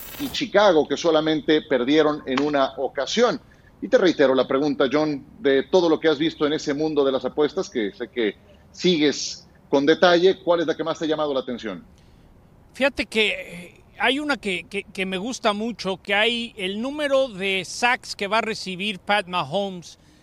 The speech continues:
Speaker 2: de dos y medio, pensando lo que puede hacer Tampa Bay, que van a ir tras él con los cuatro frontales,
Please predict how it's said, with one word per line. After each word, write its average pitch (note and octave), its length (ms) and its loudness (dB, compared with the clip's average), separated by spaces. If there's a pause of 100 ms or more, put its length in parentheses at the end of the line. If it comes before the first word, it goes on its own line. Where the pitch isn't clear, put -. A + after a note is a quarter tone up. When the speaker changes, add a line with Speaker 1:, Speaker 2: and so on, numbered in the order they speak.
(160)
Speaker 2:
de E3+ 140 -10
dos G#3+ 280 -4
y G3 80 -6
medio, F#3+ 580 -4 (300)
pensando B3 760 -6
lo A3 200 -10
que F#3+ 120 -10
puede A#3 340 -6
hacer G#3+ 360 -6
Tampa G3+ 400 -8
Bay, F3 320 -12
que E3+ 180 -14
van B3 220 -4
a B3+ 40 -4
ir B3+ 180 -6
tras F#3 320 -10
él G3 260 -6
con E3+ 160 -20
los D#3 140 -20
cuatro A3+ 360 -8
frontales, F3+ 720 -12